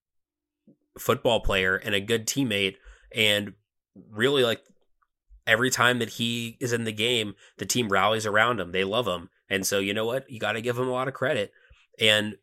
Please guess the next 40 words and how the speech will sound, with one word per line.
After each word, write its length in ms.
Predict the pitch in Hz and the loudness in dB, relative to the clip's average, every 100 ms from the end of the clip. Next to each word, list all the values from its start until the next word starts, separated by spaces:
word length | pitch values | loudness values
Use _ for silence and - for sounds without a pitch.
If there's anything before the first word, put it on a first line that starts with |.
| - - | -4 0
behind 400 | 104 120 131 113 | 4 6 4 4
him, 180 | 151 | 2
the 80 | 120 | 2
Commanders 460 | - 107 117 117 - | -2 -2 0 0 0
have, 200 | 107 - _ _ _ _ _ _ _ _ _ - | -4 -8 _ _ _ _ _ _ _ _ _ -4
uh, 220 | 110 101 98 - _ _ _ - | -2 0 -4 -14 _ _ _ -8
I 80 | 117 | -2
mean, 120 | 101 | 4
they 120 | 110 | 4
lost 420 | 110 120 123 - - _ - - | 4 2 2 -2 -10 _ -20 -6
to 160 | - 127 | 2 2
the 140 | 117 | 2
Vikings, 920 | 107 107 113 113 131 101 95 107 - - _ - - | -2 -8 0 0 2 -2 -2 -4 -6 -10 _ -16 -4
uh, 260 | 101 98 | 0 0
by 260 | - 107 104 | 0 2 2
three, 440 | - 113 117 104 | 2 0 2 0
but 300 | 101 117 104 - _ - | -2 -2 -2 -4 _ 0
they 140 | 127 | 2
just 180 | 214 196 | 2 -2
beat 180 | 175 151 | -4 -6
the 180 | 104 151 | -4 -2
Eagles 420 | 123 - - - - _ _ | -2 -4 -6 -6 -14 _ _
and 160 | 123 110 | -2 4
gave 160 | 135 | 4
them 100 | 131 | 4
their 120 | 117 107 | 0 0
first 500 | - 127 131 - - _ | 2 0 0 -4 -8 _
loss 440 | 117 110 123 - - | -6 -2 -2 -2 -4
of 240 | - 113 | -4 -4
the, 120 | 113 107 - | -2 -4 -6
of 100 | 113 | -4
the 80 | |
entire 340 | 107 101 117 104 | -4 0 2 2
season. 340 | 127 117 95 _ _ - | 0 -4 -6 _ _ 2
Like, 300 | 107 101 - _ _ _ _ - | 2 2 -10 _ _ _ _ -2
that 140 | 123 185 | 2 2
was 140 | 190 | 2
a 240 | 127 117 | 2 0
statement 640 | 95 - - 123 143 131 107 | 0 0 4 4 4 0 -2
victory 600 | 131 131 107 95 92 | -2 -2 -2 0 -2